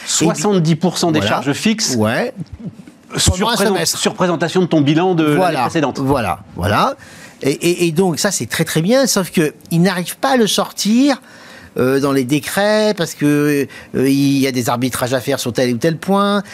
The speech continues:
Speaker 2: Et du coup, ce manque de lisibilité, qu'est-ce que ça génère chez les entrepreneurs du voyage ?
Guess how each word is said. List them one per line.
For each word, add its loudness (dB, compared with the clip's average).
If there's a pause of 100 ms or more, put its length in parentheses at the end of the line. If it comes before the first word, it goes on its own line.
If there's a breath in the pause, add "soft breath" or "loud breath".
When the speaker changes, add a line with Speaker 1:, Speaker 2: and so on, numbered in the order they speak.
(140 loud breath)
Speaker 2:
Et 2
du 0
coup, 2
ce 2
manque 2
de 0
lisibilité, 0
qu'est-ce -2
que 0
ça 0
génère 0
chez -4
les 0
entrepreneurs 0
du -2
voyage ? -2